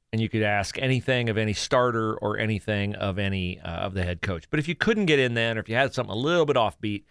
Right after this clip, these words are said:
they'd then take each starter to a breakout room where he'd sit for another half hour, so you could get anything you wanted. And you'd get the coach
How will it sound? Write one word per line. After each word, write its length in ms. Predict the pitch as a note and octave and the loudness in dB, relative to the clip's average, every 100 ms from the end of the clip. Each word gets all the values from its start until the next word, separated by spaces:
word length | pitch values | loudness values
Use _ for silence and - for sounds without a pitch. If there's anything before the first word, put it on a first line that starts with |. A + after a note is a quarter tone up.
| _ _ _ _ | _ _ _ _
they'd 240 | D#3+ E3 | 4 4
then 220 | D#3 B3 B3+ | 4 2 2
take 300 | G3 G#3+ - | 0 0 -2
each 240 | B3 A#3+ | -4 -2
starter 520 | - - A#3+ A#3+ C#3+ A#2 | -2 0 2 4 2 -2
to 200 | - C#3 | 0 0
a 40 | |
breakout 560 | F#2+ D#3 G3+ C3 G#2+ - | 2 2 2 0 -2 -2
room 220 | F#2 G2+ | -8 -4
where 140 | A#2+ | 0
he'd 180 | B2+ C3+ | 0 0
sit 180 | - - | -4 -2
for 140 | D3 | 0
another 300 | D3+ A#3 F#3+ | 0 2 2
half 260 | G2 E2 - | 0 -4 -6
hour, 260 | - - | -8 -6
so 140 | - - | -6 -8
you 60 | |
could 120 | G#3 G#3+ | -12 -4
get 160 | A#3 | -2
anything 320 | F3+ F3 D3+ | 0 0 0
you 120 | B2 A2 | 0 0
wanted. 340 | B2 F2+ F2+ _ _ _ _ _ _ _ _ _ - | 0 -2 -10 _ _ _ _ _ _ _ _ _ 0
And 360 | F#3+ D4 E4+ | 2 2 2
you'd 100 | A#3 | 0
get 160 | F#3+ G#3+ | 2 2
the 80 | F3 | 2
coach 800 | - - D4 G#3+ E3 - - | 2 4 6 6 4 -2 -6